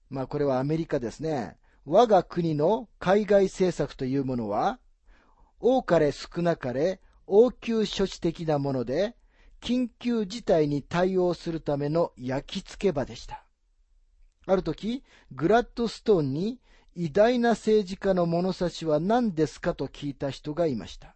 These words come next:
彼は、偉大な政治家とは、これから五十年先までの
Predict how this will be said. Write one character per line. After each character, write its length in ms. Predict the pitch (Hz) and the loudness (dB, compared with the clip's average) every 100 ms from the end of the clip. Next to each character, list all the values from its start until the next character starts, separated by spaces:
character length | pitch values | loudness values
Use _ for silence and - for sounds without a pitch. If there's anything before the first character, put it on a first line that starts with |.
| _ _ _ _ | _ _ _ _
彼 200 | 147 143 | -4 0
は、 280 | 135 196 220 - - - - | 2 2 0 -6 -20 -20 -10
偉 120 | 160 | -2
大 240 | 190 233 233 | 2 2 4
な 120 | 220 | 2
政 340 | - 190 185 | 2 2 2
治 80 | 175 | 0
家 140 | 170 | -4
と 120 | 151 135 | -2 0
は、 260 | 165 226 _ _ - - | 0 0 _ _ -20 -10
こ 140 | - 196 | -2 0
れ 140 | 233 | 2
か 160 | 214 214 | 2 4
ら 140 | 175 | 4
五 280 | 127 151 151 | 4 0 0
十 300 | - 254 254 | -2 -4 0
年 280 | 247 226 208 | 2 2 0
先 360 | 196 - 185 | -2 -2 -2
ま 120 | 160 | 0
で 140 | 151 131 | 2 2
の 280 | 160 247 | 0 0